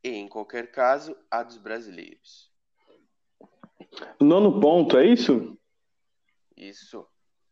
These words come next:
Speaker 2: A assistência judiciária para os desprovidos financeiramente.
Speaker 1: Isso. Aí vamos lá, o décimo.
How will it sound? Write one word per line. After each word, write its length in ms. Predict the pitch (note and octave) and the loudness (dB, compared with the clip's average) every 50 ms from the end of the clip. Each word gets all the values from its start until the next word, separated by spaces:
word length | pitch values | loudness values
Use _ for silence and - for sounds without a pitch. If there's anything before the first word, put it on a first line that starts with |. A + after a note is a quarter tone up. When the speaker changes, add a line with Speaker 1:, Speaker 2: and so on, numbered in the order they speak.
| _ _ - - - - - - - - | _ _ -20 -20 -20 -20 -20 -20 -16 -8
Speaker 2:
A 200 | - - D3 D#3+ | -2 0 2 2
assistência 840 | F3+ F#3 - - E3+ - - - F3+ G3+ A3 G#3 G#3 G3 D#3+ C#3+ C#3 | 2 0 0 -2 -2 -2 0 2 4 4 4 4 4 2 4 4 2
judiciária 1040 | B2 B2 D#3+ A3 A#3+ A3 G3+ - - - - - C#3 C3 B2 C3+ D3 D#3+ D#3 D3+ D#3 | 2 4 4 4 4 4 2 -4 -6 -4 0 2 2 4 4 4 4 4 2 2 2
para 240 | D#3 D#3 D#3 D#3 D3+ | 2 2 4 6 6
os 220 | D3+ D3 C#3+ C3+ | 6 6 4 4
desprovidos 760 | B2+ - - - C#3 C3 B2 A2 A#2+ D#3 F3 E3 - - - - | 0 -6 -4 0 2 2 2 4 2 2 2 0 -2 -8 -14 -10
financeiramente. 1300 | - - G#3+ A3+ A3 G#3+ G#3 G#3 A3 G#3+ G#3+ A3 G3+ D3+ C3+ C3+ C3+ B2+ B2 A#2 - - - - _ _ _ _ _ _ _ _ _ _ _ _ _ _ _ _ _ _ _ _ _ _ _ _ _ _ _ _ G3 - - - - - _ _ _ _ _ _ _ _ | -2 2 4 4 6 4 4 4 2 4 4 4 4 4 4 4 4 2 2 0 -4 -12 -18 -20 _ _ _ _ _ _ _ _ _ _ _ _ _ _ _ _ _ _ _ _ _ _ _ _ _ _ _ _ _ -20 -20 -20 -20 -20 _ _ _ _ _ _ _ _
Speaker 1:
Isso. 720 | - F#2 F#2 F2+ F2+ F#2 - - - _ - F#2+ F2+ - _ _ _ _ - - _ _ _ _ _ | -20 -20 -20 -20 -20 -20 -20 -20 -20 _ -20 -20 -20 -20 _ _ _ _ -20 -20 _ _ _ _ _
Aí 120 | - F#2+ G#2+ | -16 -16 -14
vamos 220 | A2+ A#2 A#2+ A#2 | -14 -12 -12 -10
lá, 220 | A2 G2 F2 E2+ | -8 -8 -8 -10
o 40 | F2 | -12
décimo. 600 | F#2+ G2 A2 A2 G2 F#2 - - - D2 - - | -10 -8 -6 -6 -6 -8 -14 -20 -20 -20 -20 -20